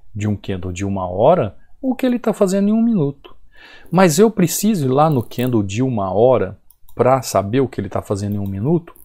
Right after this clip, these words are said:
Não, não precisa. Então, se eu chego aqui em um minuto,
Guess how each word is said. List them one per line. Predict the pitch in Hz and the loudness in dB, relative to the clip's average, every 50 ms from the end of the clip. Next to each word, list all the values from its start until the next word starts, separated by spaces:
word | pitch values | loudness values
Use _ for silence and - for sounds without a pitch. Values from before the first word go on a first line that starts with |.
| - - | -16 -12
Não, | 311 320 320 330 294 220 131 110 110 110 117 160 180 156 - - - - - - | -10 -8 -6 -2 0 2 2 2 2 2 0 0 0 -2 -4 -8 -14 -18 -8 -4
não | 113 113 117 120 127 123 | -2 0 0 0 0 0
precisa. | - 185 240 233 - - - 180 208 175 123 101 90 - - _ - - - - - - - _ | 0 -2 -2 -2 -4 -4 -4 -2 -2 -2 -2 -4 -6 -8 -14 _ -20 -20 -20 -20 -20 -20 -10 _
Então, | 156 156 - 262 269 220 | -6 -2 2 2 2 2
se | - - | 4 4
eu | 220 - | 2 2
chego | - - 214 202 196 185 | 4 4 4 4 4 4
aqui | 175 - - 175 | 2 2 0 0
em | 170 180 | 2 4
um | 202 208 | 4 4
minuto, | 202 185 165 143 127 110 - - - - - | 4 4 4 4 4 2 0 -4 -10 -18 -18